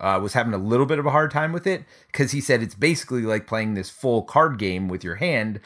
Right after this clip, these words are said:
but then you have the board element as well. I love that. For me, that's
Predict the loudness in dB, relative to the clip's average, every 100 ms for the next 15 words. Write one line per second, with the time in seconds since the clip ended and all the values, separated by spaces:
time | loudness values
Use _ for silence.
0 | -12 -4 2 4 2 0 -4 0 2 2
1 | 2 2 0 -2 -4 0 2 2 0 _
2 | _ -2 4 4 4 4 4 2 -8 -8
3 | -4 0 2 4 2 0